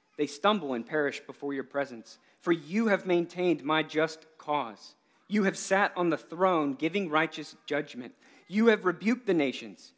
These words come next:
You have made the wicked perish. You have blotted out their name forever and ever. The enemy came to an end in everlasting ruin. Their cities were you rooted out. The very memory of them has perished.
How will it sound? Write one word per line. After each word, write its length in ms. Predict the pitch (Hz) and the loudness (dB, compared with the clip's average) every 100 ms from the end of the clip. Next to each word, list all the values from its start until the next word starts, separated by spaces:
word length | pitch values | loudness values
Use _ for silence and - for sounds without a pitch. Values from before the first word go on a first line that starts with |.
| - | -2
You 80 | 214 | 4
have 120 | 185 | 4
made 300 | 180 214 214 | 4 2 2
the 60 | 196 | 0
wicked 360 | 185 175 170 | 0 -2 -4
perish. 480 | - 175 151 117 - - - - | -2 -2 -2 -4 -16 -20 -12 0
You 120 | 214 | 0
have 120 | 156 | 2
blotted 440 | 156 175 226 214 | 2 4 4 4
out 160 | 190 185 | 2 2
their 120 | 180 | 2
name 280 | 170 170 143 | 4 2 0
forever 420 | - 170 175 175 | 2 2 2 2
and 80 | 151 | 2
ever. 260 | 160 139 - _ _ _ _ - | 0 -4 -14 _ _ _ _ 0
The 120 | 180 | 2
enemy 220 | 196 180 | 4 2
came 380 | - 185 202 196 | 0 -2 0 -2
to 160 | 202 190 | -2 -2
an 100 | 165 | -2
end 380 | 175 165 143 | 0 0 0
in 120 | 131 131 | -4 -4
everlasting 720 | 170 190 165 170 - 160 156 - | -4 0 0 0 -4 -6 -6 -8
ruin. 500 | 147 139 151 123 98 _ _ _ _ _ _ _ _ _ _ _ _ _ - | -12 -6 -4 -6 -14 _ _ _ _ _ _ _ _ _ _ _ _ _ -10
Their 80 | 143 | -10
cities 440 | - 190 170 135 | 0 0 2 -2
were 140 | 135 139 - | -6 -14 -14
you 180 | 165 165 | -12 -8
rooted 340 | 156 165 147 | -4 -2 0
out. 280 | 135 123 90 _ _ _ _ | 0 -2 -4 _ _ _ _
The 60 | 143 | -2
very 220 | 151 202 | 2 4
memory 420 | 160 185 202 165 | 4 2 2 2
of 160 | 127 127 | 0 -2
them 260 | 135 131 123 | -4 -4 -6
has 140 | 120 | -12
perished. 600 | - 156 143 110 - | -10 -4 -4 -4 -10